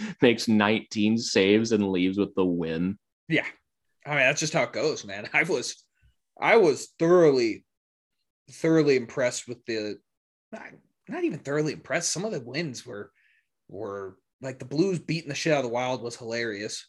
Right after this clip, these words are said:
Speaker 2: I, I did not see that coming. And the Maple Leafs beating the Lightning was surprising. Uh, is there any other game that surprised you? I mean, we talked a little bit about the
Speaker 1: I mean, there's, there's
Speaker 2: Caps
Speaker 1: one in
Speaker 2: and Panthers.
Speaker 1: particular that surprised me a little bit,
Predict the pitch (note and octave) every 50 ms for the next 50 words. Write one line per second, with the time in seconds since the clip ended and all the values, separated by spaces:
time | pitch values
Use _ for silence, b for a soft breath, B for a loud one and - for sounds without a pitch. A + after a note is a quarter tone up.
0 | _ _ _ - B2+ G#2+ - A2+ A#2 A#2+ B2 A#2 A2 A2 A2 - - - A2+ G#2
1 | G2+ G#2 - - - - - - - A2 B2+ - _ _ _ _ _ _ _ _
2 | _ _ _ _ - - A#2 A#2 A2+ A2 G#2+ G#2+ G#2+ G2+ G2+ - G#2+ G2+ A#2+ A2+
3 | B2+ B2+ C3+ D3 D3+ C3+ A#2+ A#2 - - B2+ B2 B2+ - C3 G#2+ - G#2+ A#2 -
4 | - G#2+ F#2+ E2 D#2+ F2 F2+ G2 - - - _ _ _ _ _ _ _ _ -
5 | - G2 - - G2 E2+ F2+ - C3 A2+ G#2+ - D3 _ _ _ _ _ _ b
6 | b b b b b b b b b b b - A2+ B2 A#2 G#2 G#2 G#2 G#2 G#2
7 | G#2+ G#2+ - - - B2+ C3+ C#3+ D3 D#3 D#3+ D#3+ D3+ D3+ D3 C#3+ C#3+ C#3+ D3+ D3+
8 | C#3 C3+ - C#3 C3 - - B2 B2 D3+ D#3 D3+ C#3+ E3+ D#3+ D#3+ F3 E3 - _
9 | _ _ - - C#3 C#3 C3+ C3 B2+ C3 - - - D#3+ E3 D#3 D3+ - F3+ D#3+
10 | D#3+ - E3 C#3+ D3 D#3+ D#3+ D#3 C#3+ C3 C3 B2+ C3 B2 A#2+ A#2 - - C3 A#2+
11 | A2+ A2 G#2+ G#2+ - - C3 B2 B2 B2 A#2+ C#3+ C#3+ C3+ C3+ D#3 G3 G#3 F3+ D3+
12 | B2 G#2+ G#2+ G#2 - - A#2 A#2 - A#2 G#2 F2+ E2 E2 D#2+ C#2+ - - - -
13 | - - C2 - - - A#1+ G1+ - - E2 E2 D2+ - - - - - -